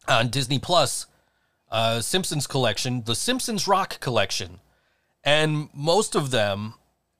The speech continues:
are all, like, uh, you know, episodes that have big musical guest stars. And I'm looking at this one episode, like, I don't remember there being a guest star on this one.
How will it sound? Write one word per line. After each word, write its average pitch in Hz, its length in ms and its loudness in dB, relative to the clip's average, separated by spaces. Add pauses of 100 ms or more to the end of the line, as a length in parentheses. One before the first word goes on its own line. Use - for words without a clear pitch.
are 123 480 2
all, 139 500 4
like, 120 400 0
uh, 113 380 2 (920)
you 127 140 0
know, 113 480 -4 (540)
episodes 131 500 0
that 131 160 0
have 120 400 0
big 120 420 -2
musical 127 520 -2
guest 117 360 -2
stars. 95 600 0 (1040)
And 127 600 2
I'm 131 480 0
looking 220 240 2
at 220 80 2
this 156 160 -2
one 180 160 0
episode, 208 380 2
like, 101 160 -2
I 92 60 -4
don't 226 140 -4
remember 139 220 2
there 117 100 -2
being 117 200 0
a 104 40 -2
guest 110 260 -2
star 113 260 2
on 104 100 0
this 107 180 -4
one. 185 220 -2